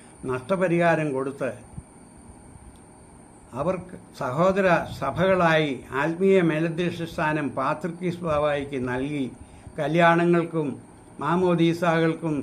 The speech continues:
സഭകൾ ദേശകുറികൾ അങ്ങോട്ടും ഇങ്ങോട്ടും അംഗീകരിച്ച് ഒരു ഞെട്ടിൽ വിരിഞ്ഞ രണ്ട് പുഷ്പങ്ങൾ പോലെ രണ്ട് സഭയായി എങ്കിലും വളരാൻ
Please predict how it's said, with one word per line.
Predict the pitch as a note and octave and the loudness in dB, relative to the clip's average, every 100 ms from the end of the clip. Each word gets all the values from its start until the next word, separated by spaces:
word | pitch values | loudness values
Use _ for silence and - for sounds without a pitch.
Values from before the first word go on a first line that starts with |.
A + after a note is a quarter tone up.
| - | -4
സഭകൾ | C3+ C#3 E3+ E3+ D3 B2+ | -4 0 0 0 -2 -2
ദേശകുറികൾ | C#3+ D#3 F#3 F3 E3 D3+ C#3 C3 | -2 -2 -2 0 0 0 0 -2
അങ്ങോട്ടും | C#3+ D#3+ F3 D3+ - C3 | -2 -2 -2 -6 -8 -8
ഇങ്ങോട്ടും | C#3+ D3+ D#3 C#3+ A#2 - - - - B2 | -4 -4 -4 -6 -6 -14 -20 -20 -16 -4
അംഗീകരിച്ച് | D3+ E3+ D#3+ D#3 C#3 D3 C3 - - - - D3+ | 4 6 6 2 -2 -6 -6 -8 -18 -20 -8 -2
ഒരു | E3 F3+ | 0 2
ഞെട്ടിൽ | E3 E3+ F#3+ D#3+ | 0 0 -2 -2
വിരിഞ്ഞ | D3+ D#3 D3+ C3 A#2+ A#2+ | -2 -2 -2 -4 -4 -4
രണ്ട് | C3 E3 E3+ D3+ - - | -2 0 0 0 -4 -10
പുഷ്പങ്ങൾ | C#3 A2 F#3 F3 E3+ C3 | -12 -6 0 2 2 2
പോലെ | C3+ C#3+ C3+ - - - - - C#3 | -2 0 -2 -4 -10 -18 -18 -12 -4
രണ്ട് | D3 F#3 G3+ F#3 C#3+ | 0 2 4 2 -2
സഭയായി | C#3 D3 F3 E3+ E3+ D#3 - C#3+ | -4 2 4 6 4 2 -4 -4
എങ്കിലും | D3+ D#3 D3+ C3 - - - - - - - B2+ | -2 -2 -2 -6 -10 -20 -20 -20 -20 -20 -14 -4
വളരാൻ | C#3+ E3 E3+ | 0 4 4